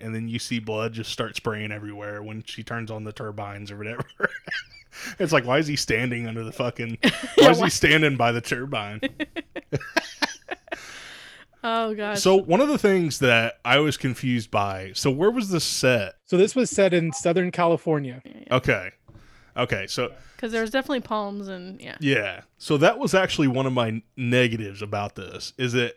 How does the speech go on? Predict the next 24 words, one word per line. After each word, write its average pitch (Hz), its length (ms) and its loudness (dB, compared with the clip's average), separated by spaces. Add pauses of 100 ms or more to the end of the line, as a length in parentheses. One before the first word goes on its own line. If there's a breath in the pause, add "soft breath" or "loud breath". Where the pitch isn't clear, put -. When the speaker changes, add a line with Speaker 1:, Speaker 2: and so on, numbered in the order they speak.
Speaker 1:
it 123 140 -6
doesn't 160 320 2
feel 156 320 4
as 123 100 0
much - 240 2
like 113 180 0
Christmas 123 540 -4
as 107 120 -6
I 101 320 -2
thought 113 280 2
it 107 80 -6
was 101 140 -12
going 98 300 -12
to. - 200 -12 (760 loud breath)
Like, 135 180 2
and 143 140 4
that's 175 180 2
not, 151 220 8
like, 117 140 4
a 113 60 0
serious 123 540 2
negative 127 400 2
or 135 60 -2
anything. 147 460 -4